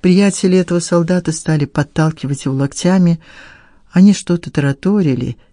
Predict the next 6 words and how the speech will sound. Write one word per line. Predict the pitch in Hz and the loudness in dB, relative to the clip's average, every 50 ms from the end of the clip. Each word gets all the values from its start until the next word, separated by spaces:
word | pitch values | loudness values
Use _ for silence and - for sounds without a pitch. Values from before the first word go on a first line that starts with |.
| _ - | _ -4
и | 160 | -4
смеялись. | 156 - - 151 147 135 120 123 113 - - - - - - - - _ _ _ _ _ _ _ _ _ - | -4 0 2 2 2 2 2 0 -2 -4 -8 -10 -12 -12 -14 -14 -16 _ _ _ _ _ _ _ _ _ 0
«Вам | 165 180 190 196 202 202 | 2 4 4 6 6 6
нравятся | 196 190 208 220 254 277 277 262 254 - - 240 | 6 6 4 4 4 4 4 4 2 0 2 4
ее | 233 226 226 240 | 4 6 6 4
волосы? | 226 175 170 165 165 165 165 170 - - - 160 165 180 | 4 4 4 4 4 2 0 -2 -4 -6 -6 -6 -6 -6